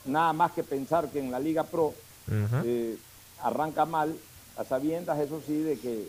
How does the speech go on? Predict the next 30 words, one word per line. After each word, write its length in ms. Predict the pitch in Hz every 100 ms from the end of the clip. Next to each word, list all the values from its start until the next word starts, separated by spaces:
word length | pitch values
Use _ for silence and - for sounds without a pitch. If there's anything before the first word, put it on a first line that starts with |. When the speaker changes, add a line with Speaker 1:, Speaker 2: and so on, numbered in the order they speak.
| -
Speaker 1:
y 100 | 123
la 120 | 120
tranquilidad 580 | 120 120 123 123 131 139
que 100 | 147
le 100 | 143
da 160 | 139
el 80 | 139
hecho 180 | 131 143
de 60 |
ya 60 | 127
estar 180 | - 139
en 100 | 135
la 80 | 131
final 340 | 143 135 139
y 40 |
estar 200 | 139 -
a 80 | 123
dos 140 | 123 123
partidos 400 | 131 - 135 120
de 80 |
pelear 240 | 117 120 123
por 140 | 147
el 80 | 127
título, 280 | 113 127 117
que 80 | 107
tampoco 380 | 113 101 147 151
así 120 | 143
es 80 | 117
la 140 | 110
cosa. 340 | - 170 123